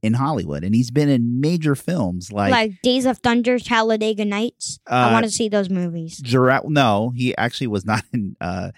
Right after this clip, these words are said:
Speaker 1: Days of Thunder, but he was in Jurassic Park.
Speaker 2: Was he in Talladega Nights?
Speaker 1: That's actually a great question. I don't think he was in Talladega Nights, believe it or not. But I have other nascar drivers I can use to connect him.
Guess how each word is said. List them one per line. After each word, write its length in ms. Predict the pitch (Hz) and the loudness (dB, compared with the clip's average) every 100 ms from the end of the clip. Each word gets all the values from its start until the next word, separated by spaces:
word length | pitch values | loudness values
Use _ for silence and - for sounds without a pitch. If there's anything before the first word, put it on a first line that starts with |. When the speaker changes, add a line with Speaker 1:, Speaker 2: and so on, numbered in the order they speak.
| _ _ _ | _ _ _
Speaker 1:
Days 260 | 107 107 101 | 0 2 2
of 120 | 98 | 0
Thunder, 300 | 107 95 90 | 0 2 0
but 160 | 92 104 | 0 0
he 140 | 120 | 0
was 300 | 113 123 139 | 2 2 2
in 100 | 131 | 0
Jurassic 560 | 110 104 113 104 104 - | -2 0 0 -2 -6 -6
Park. 360 | - 110 180 _ _ | -2 -2 -2 _ _
Speaker 2:
Was 120 | 240 220 | -4 -2
he 60 | |
in 60 | 233 | -2
Talladega 500 | 226 226 233 220 208 | -2 -4 -2 -2 0
Nights? 500 | 196 214 - - - - _ _ _ | -2 -4 -8 -14 -14 -18 _ _ _
Speaker 1:
That's 220 | - - 190 | -8 -4 -4
actually 220 | - 147 | -2 -2
a 20 | |
great 140 | 131 | 0
question. 260 | - 123 107 | 2 2 0
I 140 | - 123 | 0 0
don't 160 | 156 | 0
think 140 | 170 160 | -4 -4
he 100 | 143 | -2
was 240 | 131 139 | -2 -2
in 80 | 101 | -6
Talladega 460 | 95 87 80 87 92 | -6 -6 -6 -8 -8
Nights, 220 | 92 82 | -8 -8
believe 260 | - 90 87 | -6 -4 -4
it 60 | |
or 80 | - | -6
not. 220 | 85 - - | -8 -8 -6
But 100 | 110 | -2
I 60 | 127 | 0
have 180 | 156 123 | 0 -2
other 200 | 123 113 | 0 0
nascar 420 | 90 95 92 90 | -2 -4 -6 -6
drivers 360 | 87 90 87 87 | -6 -8 -8 -10
I 80 | |
can 180 | 87 90 | -10 -6
use 180 | 87 85 | -6 -6
to 100 | - | -8
connect 380 | - 85 82 - | -10 -10 -10 -12
him. 100 | - | -16